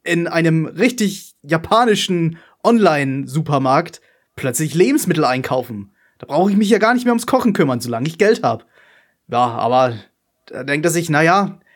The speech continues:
in dieser Stadt, da, die, die ist irgendwie nix, da muss ich in eine andere Stadt. Aber da, da draußen auf dem Weg, da sind sicher ein Haufen gefährliche,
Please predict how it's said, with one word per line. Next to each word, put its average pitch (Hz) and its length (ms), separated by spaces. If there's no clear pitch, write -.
in 131 120
dieser 160 220
Stadt, 185 460
da, 151 80
die, 156 220
die 165 120
ist 202 180
irgendwie 208 240
nix, - 600
da 117 100
muss 143 200
ich 165 80
in 180 100
eine 180 80
andere 196 220
Stadt. - 340
Aber 202 540
da, 117 160
da 123 240
draußen 185 600
auf - 200
dem 131 180
Weg, 190 500
da 117 160
sind 127 180
sicher 156 460
ein 131 160
Haufen 196 480
gefährliche, 170 800